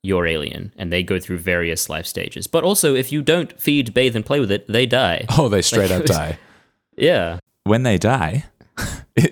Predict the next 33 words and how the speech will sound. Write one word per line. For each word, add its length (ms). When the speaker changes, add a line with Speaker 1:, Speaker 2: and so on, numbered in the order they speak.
Speaker 2:
is 120
that 160
it? 160
You 60
have 80
to 60
go 100
buy 200
another 260
one? 200
Speaker 1:
<laughs> 120
I 460
think, 340
I 100
think 180
they, 280
you 100
get 100
another 340
egg. 280
Speaker 2:
Oh, 80
you 120
get, 140
like, 240
a, 240
you 80
can 140
reset 340
it. 120
Speaker 1:
I 100
think 360
there 160
were 200